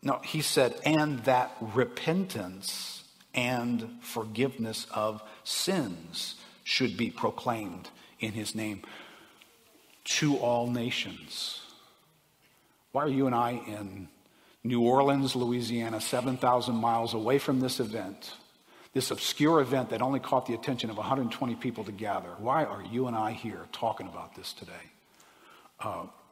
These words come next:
because God ordained a witness to begin in Jerusalem. And he accompanied that witness with such power that the world could not deny that the resurrection was real. And it continued to affect people all the way to here.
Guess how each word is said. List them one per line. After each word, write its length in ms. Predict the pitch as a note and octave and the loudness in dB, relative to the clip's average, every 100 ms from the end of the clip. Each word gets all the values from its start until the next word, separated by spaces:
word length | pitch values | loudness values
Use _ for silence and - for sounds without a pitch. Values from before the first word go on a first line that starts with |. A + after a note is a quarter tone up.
| _ _ - | _ _ -8
because 640 | A2+ A#2+ G2 F#2+ - - - | -6 -2 -4 -4 -6 -6 2
God 240 | A#2 B2 | 6 6
ordained 540 | A2 A2+ A2+ G#2 A2+ | 4 -2 -2 -4 -4
a 80 | - | -6
witness 460 | G#2 A#2 - - - | -4 -4 -4 -8 -6
to 100 | G#2+ | -6
begin 360 | G2 G#2+ A2+ A#2+ | -6 -4 -2 0
in 100 | A2+ | 0
Jerusalem. 720 | A#2 A#2 A2+ - F2+ E2 E2+ _ _ - - - | 0 -2 -2 -6 -10 -14 -18 _ _ -20 -20 -12
And 80 | A2+ | -6
he 80 | G2 | -6
accompanied 520 | E2 - D#3 C#3+ A#2 | -4 2 2 2 2
that 200 | G#2+ G2 | 2 0
witness 340 | G#2+ G#2 G#2 - | -4 -6 -10 -8
with 100 | - | -4
such 320 | - C#3 - | -2 -2 -2
power 380 | - C#3+ A#2+ G#2 | 2 4 4 2
that 120 | G#2 | -4
the 60 | G2+ | -4
world 320 | G#2+ B2+ A#2+ | 0 2 2
could 140 | A#2+ | -2
not 220 | A2 G#2+ - | -4 -6 -6
deny 340 | G#2 G2+ F#2 | -4 -2 -2
that 140 | F#2+ | -4
the 80 | - | -10
resurrection 720 | F#2+ A2 G#2 G#2 G#2 - G2 | -6 -4 -4 -4 -4 -6 -8
was 180 | F2+ - E2+ | -10 -12 -10
real. 360 | G#2+ F2+ D#2 - | -8 -8 -10 -12
And 100 | G#2 | -12
it 120 | F#2 - | -10 -8
continued 480 | G2+ - C3+ C3+ | -8 -2 2 2
to 100 | A#2 | 0
affect 460 | G2+ - - - - | -6 -6 -8 -8 -8
people 400 | A#2+ - F#2 - - - - | -8 -6 -8 -10 -12 -12 -8
all 320 | - C3 C#3+ | -4 -2 0
the 80 | C3 | -2
way 400 | B2 B2+ B2+ A#2+ | 0 -2 -2 -4
to 100 | - | -6
here. 680 | B2+ - - D3 D3+ B2+ B2 | -8 -8 -8 -8 -8 -10 -16